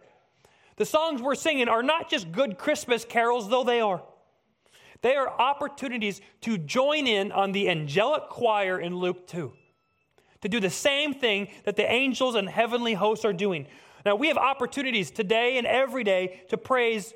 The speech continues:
God, right? To pray to Him, for example. But what we often do, if you're like me, is sometimes my prayers skip over the glory part and go to the,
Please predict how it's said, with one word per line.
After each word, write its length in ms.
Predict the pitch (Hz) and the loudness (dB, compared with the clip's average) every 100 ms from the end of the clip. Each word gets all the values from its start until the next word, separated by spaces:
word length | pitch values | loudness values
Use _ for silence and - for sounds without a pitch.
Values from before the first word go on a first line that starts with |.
| - | -2
God, 340 | 214 185 120 | 0 0 0
right? 160 | 156 180 | -2 -2
To 80 | 202 | -4
pray 320 | - 294 285 | 0 0 0
to 160 | 277 226 | -2 -2
Him, 160 | 165 | -2
for 140 | 151 165 | -2 -4
example. 460 | 139 147 123 127 - _ _ _ _ _ _ _ _ | -2 -6 -8 -14 -18 _ _ _ _ _ _ _ _
But 120 | - 202 | -2 2
what 200 | 240 214 | 2 0
we 160 | 285 | 2
often 360 | 302 262 254 208 | 2 2 -2 -4
do, 180 | 202 247 | -2 -2
if 100 | 247 | -2
you're 120 | 277 | 0
like 240 | 247 247 | 2 0
me, 180 | 202 226 | -2 0
is 100 | 214 | 0
sometimes 380 | 269 269 262 214 | 0 0 0 0
my 160 | 220 | -2
prayers 500 | 208 - 269 247 214 - - | -2 0 0 2 -2 -6 -16
skip 400 | - - 302 294 | -12 -2 -2 0
over 400 | - 277 302 277 | 0 2 2 0
the 80 | 247 | 0
glory 560 | 226 240 254 262 226 196 | 0 0 2 2 2 0
part 380 | - - 190 190 | -2 -2 -2 -2
and 180 | 196 190 | -4 0
go 200 | 220 220 | 0 0
to 200 | 220 226 | -4 -4
the, 320 | 196 185 147 | 0 -2 -2